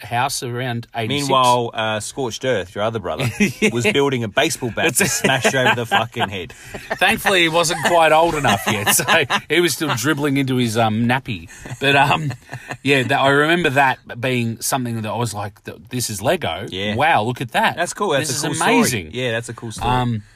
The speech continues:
Speaker 1: but unfortunately, yeah, we, we sort of lost that on the move. I think it must have been pulled apart and
Speaker 2: Oh,
Speaker 1: put in
Speaker 2: okay.
Speaker 1: there.
Speaker 2: Yeah.
Speaker 1: Um, and from there, it was a case of we always just had a big tub
Speaker 2: Yeah, everyone's
Speaker 1: with
Speaker 2: got a
Speaker 1: a
Speaker 2: big tub.
Speaker 1: sheet.
Speaker 2: Yeah.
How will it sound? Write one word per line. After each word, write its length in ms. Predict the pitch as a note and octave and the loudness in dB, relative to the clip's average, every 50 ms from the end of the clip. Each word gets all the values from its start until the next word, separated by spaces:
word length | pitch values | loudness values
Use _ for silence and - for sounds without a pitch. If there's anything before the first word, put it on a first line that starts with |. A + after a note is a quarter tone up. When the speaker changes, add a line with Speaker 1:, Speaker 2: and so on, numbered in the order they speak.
| _ _ _ _ _ | _ _ _ _ _
Speaker 1:
but 160 | - D3+ D3 | 0 2 2
unfortunately, 540 | D3 D3+ D3+ C3 E3 F3 - - D3+ C#3+ B2+ A#2+ | 2 2 2 0 -2 -2 -2 -2 -2 -2 -2 0
yeah, 200 | B2 C3+ C3 G#2+ | 0 0 0 0
we, 200 | G2+ A#2 A2 F#2+ | -2 -4 -4 -6
we 160 | - A#2 A2 | -6 -8 -6
sort 200 | - - A#2 G#2+ | -6 -6 -6 -6
of 40 | G2+ | -6
lost 220 | G#2 A2 A2+ - - | -6 -6 -6 -6 -4
that 120 | A2 G2+ F#2+ | -6 -4 -4
on 140 | G2 F#2+ | -4 -6
the 60 | F#2+ F#2 | -6 -6
move. 460 | F#2+ G#2+ G#2+ G#2 F#2 F2+ A2+ B2 A#2 | -6 -6 -4 -4 -6 -6 -8 -8 -8
I 80 | F#2+ | -10
think 200 | F2 - G2 F2 | -10 -10 -12 -12
it 40 | F2+ | -10
must 220 | F2 F2+ F2 - - | -12 -12 -12 -14 -14
have 60 | - | -14
been 140 | E2+ E2+ E2+ | -14 -14 -14
pulled 240 | - - F2+ D#2+ F2+ | -16 -18 -18 -16 -16
apart 280 | F2+ - - F2+ F2 | -14 -8 -6 -6 -4
and 80 | - G2 | -4 -2
Speaker 2:
Oh, 300 | G2+ G2+ G2+ G2+ G2 G2 | -2 0 0 0 -2 -2
Speaker 1:
put 100 | F#2+ F2 | -4 -6
in 80 | E2+ F2 | -6 -6
Speaker 2:
okay. 180 | E2 G2 G2 - _ - | -8 -8 -10 -12 _ -18
Speaker 1:
there. 160 | G#2+ F2 F2+ - - - - | -16 -14 -14 -14 -16 -14 -8
Speaker 2:
Yeah. 160 | - A2 A#2 A#2 | -4 -2 -2 -2
Speaker 1:
Um, 180 | A2+ A2+ G#2+ - _ _ _ _ _ _ _ _ _ - - - | -2 -4 -6 -8 _ _ _ _ _ _ _ _ _ -14 -8 -6
and 160 | C3+ C3+ B2+ | -4 -4 -4
from 220 | - - C#3 C3 B2+ | -2 -2 0 0 2
there, 260 | C3+ C#3+ D#3+ E3+ F3 | 2 2 2 2 0
it 60 | D#3+ | 0
was 120 | D3 B2 A#2+ | 0 -2 -4
a 60 | A#2+ | -4
case 420 | - - - B2 A2+ A2 - - | -4 -4 -2 -2 -2 -2 -2 -4
of 140 | A#2 G2+ G2 | -4 -6 -6
we 140 | A#2 C#3 D3+ | -4 -4 -2
always 280 | F3 F#3 F3+ D3+ B2 | 0 0 0 0 -2
just 180 | - C#3 B2+ - | -4 -8 -6 -4
had 140 | - A#2+ A2 | -2 -2 -2
a 60 | G2+ | -2
big 640 | F2 F2+ G2+ - C#3+ D3+ D3+ D#3 D3 C3 A#2+ A2+ - _ _ _ _ _ _ _ _ _ _ - | -6 -8 -10 -6 -4 -4 -4 -4 -4 -4 -4 -6 -6 _ _ _ _ _ _ _ _ _ _ -12
tub 460 | - - C#3 B2+ G#2 F#2 E2+ C#2+ - - | -8 -4 -2 -2 -2 -2 -4 -10 -14 -12
Speaker 2:
Yeah, 200 | G2+ G#2+ G#2+ G2+ | -8 -6 -6 -4
everyone's 280 | G#2+ B2+ D3+ F3+ E3+ C#3 | -4 -4 -4 -4 -4 -2
Speaker 1:
with 100 | C3+ C3 | -2 -2
Speaker 2:
got 60 | C3 | 0
a 60 | A#2+ | 0
Speaker 1:
a 100 | C3 C#3 | 0 2
Speaker 2:
big 180 | B2+ - E3+ D#3 | 2 2 2 0
tub. 140 | A#2+ G2+ - | 0 -2 -2
Speaker 1:
sheet. 140 | - - - _ _ - | -4 -6 -6 _ _ -12
Speaker 2:
Yeah. 220 | F2+ F#2 F#2 F#2+ | -10 -8 -8 -8